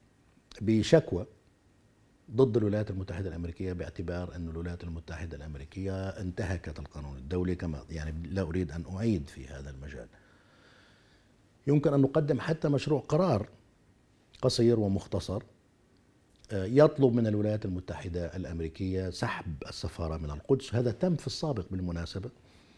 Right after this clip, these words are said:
عندما طلب مجلس الأمن، آه، من، آه، بعض الدول التي كان لها سفارات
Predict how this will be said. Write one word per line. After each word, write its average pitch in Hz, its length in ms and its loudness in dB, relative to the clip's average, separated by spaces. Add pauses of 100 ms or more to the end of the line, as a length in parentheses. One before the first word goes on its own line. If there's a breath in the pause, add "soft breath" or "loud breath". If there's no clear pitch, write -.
(640 soft breath)
عندما 113 260 2
طلب 117 260 6
مجلس 107 360 2
الأمن، 98 600 -2
آه، 90 440 -6
من، 98 560 0
آه، 80 720 -6
بعض 90 300 -2
الدول 90 360 -2
التي 85 180 -8
كان 87 220 -6
لها 85 200 -6
سفارات 87 520 -8